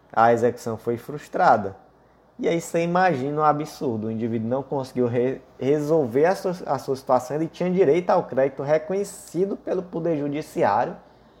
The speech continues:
ele não conseguiu o dinheiro dele e ainda teve que pagar honorários. Gente, isso daí é, é uma aberração que eu não consigo imaginar. Recentemente, eu tô sem esse julgado aqui nesse momento,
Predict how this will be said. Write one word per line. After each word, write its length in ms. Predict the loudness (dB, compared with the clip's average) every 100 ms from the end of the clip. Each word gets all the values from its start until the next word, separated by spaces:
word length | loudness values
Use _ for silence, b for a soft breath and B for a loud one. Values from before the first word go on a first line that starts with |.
| b b
ele 200 | 2 4
não 260 | 4 2 -2
conseguiu 1000 | -2 -4 -4 -6 -6 -4 -4 -2 -2 -6 -16 _
o 120 | -2
dinheiro 420 | 0 2 2 2
dele 420 | 0 2 2 0 -8
e 80 | -8
ainda 240 | -2 0 2
teve 220 | 2 -2
que 100 | -4
pagar 360 | 0 0 2
honorários. 720 | 0 0 0 2 0 -4 -12 -20 _ _ b b b b
Gente, 320 | -10 -8 -6 -8
isso 220 | -8 -4
daí 320 | 0 0 2
é, 380 | 2 2 0 -6 _ _ -6
é 100 | -4
uma 160 | 2 2
aberração 1200 | 4 4 4 4 4 4 -2 -18 -16 -10 -8
que 120 | -6 -8
eu 60 |
não 160 | -6 -8
consigo 460 | -8 -12 -10 -8
imaginar. 760 | -4 -2 -2 -2 -2 -2 -2 -8 B B B B B
Recentemente, 760 | 0 2 0 -4 -4 -2 -2 -2
eu 80 | -4
tô 200 | -2 -4
sem 260 | -4 -2
esse 240 | -2 0 -4
julgado 540 | -2 2 4 4 2
aqui 340 | -4 -4 -6
nesse 300 | -4 -6 -8
momento, 640 | -8 -6 -4 -4 -4 -6